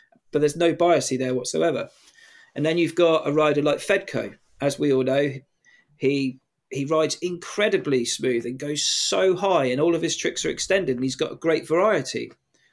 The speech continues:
but he probably spins to the left too much. Do you know what I mean? So we all,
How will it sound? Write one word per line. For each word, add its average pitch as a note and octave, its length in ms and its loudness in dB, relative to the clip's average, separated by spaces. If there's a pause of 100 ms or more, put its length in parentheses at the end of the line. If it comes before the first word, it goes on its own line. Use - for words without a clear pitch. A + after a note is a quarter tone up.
(400)
but D#3+ 160 2
he F3 120 4
probably E3+ 460 2
spins F3+ 800 -2
to - 100 -4
the F#3+ 100 0
left C4+ 420 -2
too A2 240 -8
much. - 480 -16 (100)
Do - 80 -2
you - 20 0
know F3+ 60 2
what G3 80 2
I G#3+ 40 0
mean? B3+ 200 2
So F3 280 2 (960)
we F#3+ 140 8
all, A#3 380 6